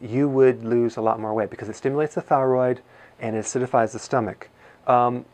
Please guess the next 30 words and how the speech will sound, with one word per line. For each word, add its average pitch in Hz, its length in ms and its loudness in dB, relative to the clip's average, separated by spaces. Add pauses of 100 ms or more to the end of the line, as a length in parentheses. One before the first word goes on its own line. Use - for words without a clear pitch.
(180)
the 139 160 -6
only 170 260 2
thing 196 260 0
that 147 80 2
I 143 80 8
would 139 140 6
recommend 131 720 2
if 113 160 -2
you, 117 260 -4 (140)
if - 120 -6
you 123 100 0
have 117 100 4
a 110 40 2
very 120 280 4
slow 147 240 0
metabolism 123 640 -2 (420)
is 110 160 -8
you 120 80 -4
might 131 240 0
wanna 127 360 0
omit 127 420 -2
the - 80 -12
cranberry 110 520 -2
juice. - 360 -12 (300)
So - 140 2
you 123 120 2
get 170 220 2
the, 156 220 6
uh, 123 120 6
Bragg's, 139 560 4